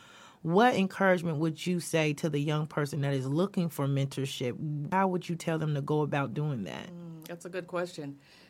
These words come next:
Speaker 2: because, you know, one of the books I read was, um, Showing Mary. It
Speaker 1: Okay.
Speaker 2: was about Mary
Speaker 1: Yes.
Speaker 2: and Elizabeth.
Speaker 1: Mm-hmm.
Speaker 2: Mary became pregnant.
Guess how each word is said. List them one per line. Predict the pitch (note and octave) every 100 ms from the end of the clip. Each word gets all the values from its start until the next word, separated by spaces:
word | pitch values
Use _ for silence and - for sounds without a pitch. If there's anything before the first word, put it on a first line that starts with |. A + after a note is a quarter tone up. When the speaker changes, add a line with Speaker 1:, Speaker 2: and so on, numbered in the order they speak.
| -
Speaker 2:
because, | - D#3 E3+ D#3 D3+ D3 - -
you |
know, | F3 E3 E3 D3
one | D3+ F#3+
of | G3
the | E3+ D#3 -
books | D3+ G#3 -
I | D3+ D3+
read | D3+ D#3 D#3 D#3
was, | D3 D3+ D#3+ C#3 -
um, | C#3 C#3 C#3 - -
Showing | - G#3+ F3 D#3+
Mary. | D#3+ E3 C3+ G#2+ - -
It |
Speaker 1:
Okay. | D3+
Speaker 2:
was | D3+ D3
about | D3 C#3+ - _ -
Mary | D#3 D#3 D3+ D#3 D#3
Speaker 1:
Yes. | D3
Speaker 2:
and | E3
Elizabeth. | E3 F3+ E3+ D3+ D#3+
Speaker 1:
Mm-hmm. | D3 D#3 D3+ - - - _ _ _ D3
Speaker 2:
Mary | D#3 E3+ F3+
became | F3 F3+ E3 D#3+
pregnant. | F3 A3 - - -